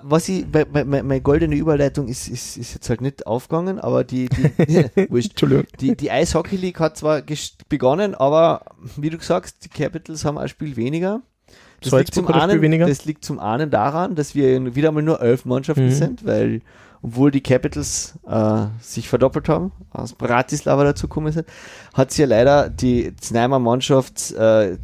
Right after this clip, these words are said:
Speaker 1: gegen die Eishockey League entschieden.
Speaker 2: Mhm.
Speaker 1: Und für die zweite tschechische Extraliga, was vielleicht gar nicht blöd war, weil in der Eishockey League sind jetzt schon wieder zwei, drei Spiele ausgefallen wegen Corona und
Speaker 2: Mhm.
Speaker 1: Grenzschließungen und,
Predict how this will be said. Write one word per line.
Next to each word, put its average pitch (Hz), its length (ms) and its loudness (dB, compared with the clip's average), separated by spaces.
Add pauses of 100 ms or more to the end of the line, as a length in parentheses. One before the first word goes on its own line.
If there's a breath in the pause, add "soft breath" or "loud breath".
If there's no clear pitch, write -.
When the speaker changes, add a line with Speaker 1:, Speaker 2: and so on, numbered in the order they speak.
Speaker 1:
gegen 131 380 -2
die 110 140 0
Eishockey 117 440 0
League 131 220 -6
entschieden. 143 440 -4 (340)
Speaker 2:
Mhm. 131 400 4 (600 loud breath)
Speaker 1:
Und 110 140 -4
für 117 180 0
die 113 200 -4 (180)
zweite - 480 -2
tschechische 160 480 -2
Extraliga, 147 520 -4
was 143 140 2
vielleicht 139 320 0
gar 165 120 0
nicht 175 160 -6
blöd 180 220 0
war, 160 140 2
weil 151 300 2 (1040 soft breath)
in 156 80 -8
der 165 160 4
Eishockey 170 440 2
League 175 180 -4
sind 180 140 0
jetzt 175 220 0
schon 175 200 -2
wieder 180 200 0
zwei, - 200 2
drei 175 160 0
Spiele 185 340 -2
ausgefallen 175 640 0
wegen 135 340 -4
Corona 143 480 0
und 127 300 2
Speaker 2:
Mhm. 120 60 2
Speaker 1:
Grenzschließungen 165 880 -4
und, 139 480 -6